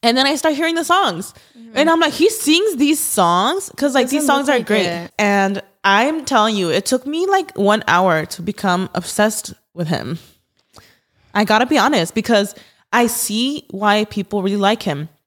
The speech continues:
Speaker 2: Mm-hmm.
Speaker 1: I think that what makes him so interesting, honestly, is the fact that he doesn't look like he would sing that music. Like, his style and just
Speaker 2: Mm-hmm.
Speaker 1: the way,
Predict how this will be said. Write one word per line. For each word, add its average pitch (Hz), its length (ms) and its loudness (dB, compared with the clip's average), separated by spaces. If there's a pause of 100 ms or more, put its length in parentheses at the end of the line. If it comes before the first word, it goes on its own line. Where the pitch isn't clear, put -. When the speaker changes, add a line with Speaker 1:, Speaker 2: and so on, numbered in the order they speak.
Speaker 2:
Mm-hmm. 214 240 -20 (640)
Speaker 1:
I 302 560 2
think 214 480 -2
that 175 360 2
what 202 120 0
makes 185 300 0
him 214 100 0
so 180 480 2
interesting, 226 720 -2
honestly, 220 540 2
is 208 220 0
the 220 120 2
fact 190 340 0
that 233 180 2
he 233 120 -4
doesn't 214 400 -2
look 175 240 -2
like 254 140 -2
he 254 100 -2
would 285 160 0
sing 311 180 -4
that 349 140 0
music. 349 340 -4
Like, 220 180 0
his 220 180 -2
style 202 840 2
and 190 180 -2
just 202 180 0
Speaker 2:
Mm-hmm. 208 80 -2
Speaker 1:
the 208 100 2
way, 180 420 0